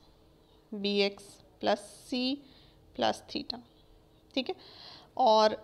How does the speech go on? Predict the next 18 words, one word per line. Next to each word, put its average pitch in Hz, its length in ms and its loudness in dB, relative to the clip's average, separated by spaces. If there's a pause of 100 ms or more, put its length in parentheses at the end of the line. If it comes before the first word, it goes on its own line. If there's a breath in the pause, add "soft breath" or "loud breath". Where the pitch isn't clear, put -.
एंगल 220 340 4
का 247 120 4
डेरिवेटिव 214 420 4
लेने 196 180 -2
के 208 140 -6
बी 185 220 0
आ 170 120 4
गया। - 220 -12 (600 soft breath)
अब 240 160 4
देखिए 262 240 4
ये 285 120 2
दो 220 200 6
टर्म्स 269 300 2
जो 277 80 4
आपके 220 220 2
पास 226 220 2
आती 220 300 -2
हैं, 208 120 -2